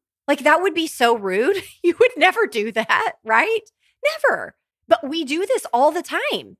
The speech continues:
with, like, people leaving our audience. We focus so much more on them and we give it so much of our energy.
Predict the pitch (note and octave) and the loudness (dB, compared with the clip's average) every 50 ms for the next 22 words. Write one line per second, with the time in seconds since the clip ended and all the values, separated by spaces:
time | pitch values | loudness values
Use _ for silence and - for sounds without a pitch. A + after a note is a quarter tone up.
0 | _ _ - C4 C4 C#4 C#4+ C4+ - - C#4 C4+ C4+ D#4 D4+ C4 A#3 B3 C4 C#4+ | _ _ -10 -6 -4 -2 -4 -4 -4 -6 -8 -6 -4 -4 -4 -2 -4 -4 -4 -2
1 | C#4 C#4+ C#4 B3+ - A#3 B3 E4+ A#4 A4 C#4 E3+ G#2+ - - - A3 B3+ B3+ A#3+ | 0 0 2 4 4 4 4 2 0 -2 -4 -6 -8 -10 -14 -12 -8 -8 -8 -8
2 | - - B3+ C4 D#4+ - E4 B3+ A#3+ - - - - C4+ C#4 E4 E4+ D#4+ A#3+ - | -6 0 0 0 2 0 -2 -6 -6 -6 -10 -6 -2 0 0 0 0 -2 -4 -4
3 | - C4 B3 B3+ B3+ A#3+ G#3 - - F#3+ G3 F#3+ F#3 F3+ F#3 F3+ _ _ _ _ | -6 -8 -6 -4 -2 -2 -2 0 0 0 0 0 -2 -4 -6 -10 _ _ _ _
4 | _ _ _ F#3 F#3 A#3 B3 C4 B3 A3+ G#3 F#3 G3 G3+ G#3+ G3 A#3+ A#3 - - | _ _ _ -2 0 2 4 4 4 2 0 -2 -4 -4 -4 -2 -2 -4 -4 -8
5 | - - - A#3+ C4 D4 D4+ C#4+ - B3+ G#3+ G3 - - - A3+ B3 A#3+ A3+ F#3 | -12 -6 -4 -2 0 0 0 -2 -2 0 2 2 2 2 0 -2 -2 -2 -2 -4
6 | - B2+ F2+ D#2 - - | -4 -8 -12 -12 -14 -20